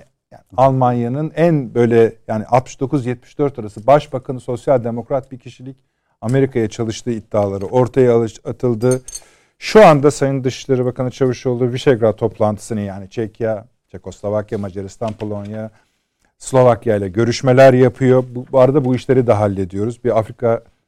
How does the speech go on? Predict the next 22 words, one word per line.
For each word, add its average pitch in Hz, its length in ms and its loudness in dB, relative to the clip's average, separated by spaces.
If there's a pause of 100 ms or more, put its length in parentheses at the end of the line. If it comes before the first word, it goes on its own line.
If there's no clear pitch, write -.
(180)
zirvesi 120 540 0
geçirdik. 120 520 -4 (120)
Onlar, 120 580 2 (680)
e, 135 420 6
Putin'in 160 260 0
konuşmaları 156 500 2
var, 156 160 10
Lavrov'un 151 380 6
konuşmaları 151 680 2
var. 156 380 8
E, 117 580 2
İsrail'in 180 800 4
Çin'e 196 580 -4
füze 180 280 2
sattığı 120 400 0
ortaya 107 400 0
çıktı. 104 320 -14
Seyir 143 320 0
füzeleri 104 600 -10 (340)
ve 135 60 -4
soruşturma 139 540 -2
açıldı. 107 560 -6